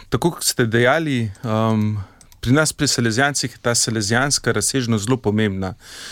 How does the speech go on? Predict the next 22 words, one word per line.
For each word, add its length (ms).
Že 140
Don 220
Bosco 420
je 380
v 80
času 260
svojega 460
življenja, 720
če 80
sem 160
bolj 160
natančen, 480
tisoč 400
osemsto 480
petinsedemdeset, 960
poslal 480
tako 240
imenovano 520
prvo 360
odpravo 420
misionarjev 600
v 160